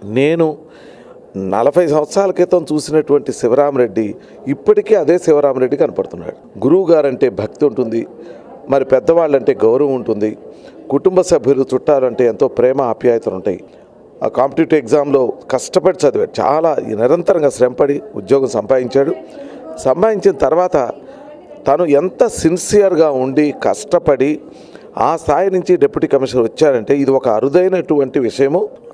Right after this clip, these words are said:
దానికి ముఖ్యమైన కారణాలు అతని నిజాయితీ, సిన్సియర్ ఎఫర్ట్స్, నిరంతరం కష్టపడతాడు. చాలాసార్లు నేను ఆయన కమిషనర్ గారి దగ్గర పిఏగా ఉన్నప్పుడు కూడా నేను శివరామరెడ్డి ఇంటికి వచ్చి ఉంటాడు అనుకొని పదింటికి నేను ఫోన్ చేస్తే,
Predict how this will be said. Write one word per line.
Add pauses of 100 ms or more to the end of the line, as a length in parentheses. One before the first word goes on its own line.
దానికి
ముఖ్యమైన
కారణాలు
అతని
నిజాయితీ, (400)
సిన్సియర్
ఎఫర్ట్స్, (600)
నిరంతరం
కష్టపడతాడు. (220)
చాలాసార్లు
నేను (400)
ఆయన (460)
కమిషనర్
గారి
దగ్గర
పిఏగా
ఉన్నప్పుడు
కూడా (380)
నేను
శివరామరెడ్డి
ఇంటికి
వచ్చి
ఉంటాడు
అనుకొని
పదింటికి
నేను
ఫోన్
చేస్తే,